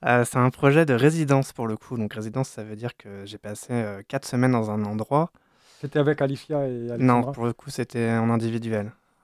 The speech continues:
Speaker 2: Bon, alors,
Speaker 1: Euh,
Speaker 2: rapidement, après, on va, ouais, pendant ce temps-là, vous cherchez un projet collectif que vous avez fait, ouais.
Speaker 1: Sinon, on fera un projet collectif, hein, je sais.
Speaker 2: Ouais, ouais, ouais, en quelques
Speaker 1: Ah.
Speaker 2: mots, en quelques mots.
Speaker 1: Oui, en quelques mots, c'était un, dans une recyclerie, euh, à Saumur. Et le but, c'était de travailler avec des, des salariés en insertion de la recyclerie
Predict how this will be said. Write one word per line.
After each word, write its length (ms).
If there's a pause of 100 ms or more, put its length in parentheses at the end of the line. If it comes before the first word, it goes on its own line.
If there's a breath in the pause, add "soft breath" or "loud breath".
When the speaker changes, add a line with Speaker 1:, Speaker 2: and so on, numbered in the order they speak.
(300)
Speaker 2:
Bon, 180
alors, 180
Speaker 1:
Euh, 40
Speaker 2:
rapidement, 420
après, 220
on 80
va, 120
ouais, 100 (180)
pendant 160
ce 60
temps-là, 200
vous 100
cherchez 300
un 80
projet 300
collectif 420
que 80
vous 80
avez 100
fait, 220
ouais. 200
Speaker 1:
Sinon, 280
on 60
fera 140
un 60
projet 240
collectif, 460
hein, 120
je 100
sais. 120
Speaker 2:
Ouais, 60
ouais, 120
ouais, 80
en 120
quelques 240
Speaker 1:
Ah. 40
Speaker 2:
mots, 200
en 60
quelques 240
mots. 160
Speaker 1:
Oui, 80
en 80
quelques 240
mots, 100
c'était 220
un, 320
dans 100
une 140
recyclerie, 640
euh, 720 (160)
à 140
Saumur. 580 (760)
Et 140
le 120
but, 100
c'était 220
de 60
travailler 460
avec 300
des, 380
des 120
salariés 360
en 100
insertion 400
de 60
la 80
recyclerie 580